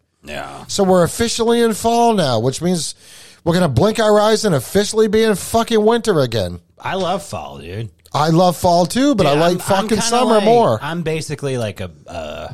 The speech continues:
Speaker 1: when it comes to fall, I'm basically like one of those fucking basic bitches, white girls, like, whatever. Dude, the pumpkin shit, I, I eat that up all day long. Whatever it is, whether it's pumpkin coffee, pumpkin muffins, pumpkin bread, pumpkin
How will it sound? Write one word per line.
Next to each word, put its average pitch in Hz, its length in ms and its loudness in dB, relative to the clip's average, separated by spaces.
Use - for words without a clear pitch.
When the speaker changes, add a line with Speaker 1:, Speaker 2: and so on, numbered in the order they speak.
Speaker 1:
when 95 180 -12
it 98 80 -12
comes 113 300 -10
to 87 80 -12
fall, 90 300 -8
I'm 78 80 -12
basically 87 440 -6
like 76 220 -8
one 87 100 -6
of 80 80 -8
those 76 200 -10
fucking 80 400 -10
basic 82 500 -14
bitches, 82 540 -12
white 78 280 -14
girls, 78 600 -16
like, 73 200 -20
whatever. 78 380 -14
Dude, 104 320 -10
the 95 80 -14
pumpkin 143 480 -6
shit, 143 420 -10
I, 117 320 -8
I 104 240 -12
eat 98 220 -18
that 85 200 -12
up 76 180 -16
all 113 220 -8
day 101 200 -10
long. 82 260 -14
Whatever 117 380 -6
it 110 100 -8
is, 90 160 -10
whether 92 220 -10
it's - 140 -16
pumpkin 87 340 -14
coffee, 113 560 -10
pumpkin 87 360 -12
muffins, 117 580 -8
pumpkin 90 300 -6
bread, 120 460 -4
pumpkin 90 280 -12